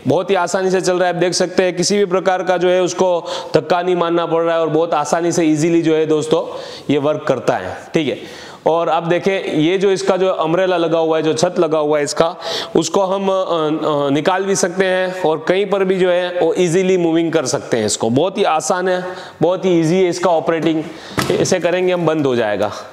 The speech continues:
ठीक है। और on करना है तो ऐसे on हो जाएगा पूरा। एकदम smart दिखने वाला business है ये।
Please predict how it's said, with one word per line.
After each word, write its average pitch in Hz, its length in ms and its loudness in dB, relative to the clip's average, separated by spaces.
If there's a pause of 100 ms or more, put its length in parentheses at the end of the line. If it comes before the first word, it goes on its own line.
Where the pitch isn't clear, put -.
(320)
ठीक 170 140 0
है। 110 180 -4 (440)
और 147 140 2
on 170 260 0
करना 185 240 0
है 185 180 -4 (460)
तो 160 120 0
ऐसे 165 300 0 (140)
on 151 140 0
हो 131 120 0
जाएगा 110 300 0
पूरा। 104 300 -2 (3500)
एकदम 185 240 2
smart 185 420 0
दिखने 196 320 2
वाला 185 260 2
business 156 400 0
है 139 120 2
ये। 196 200 -2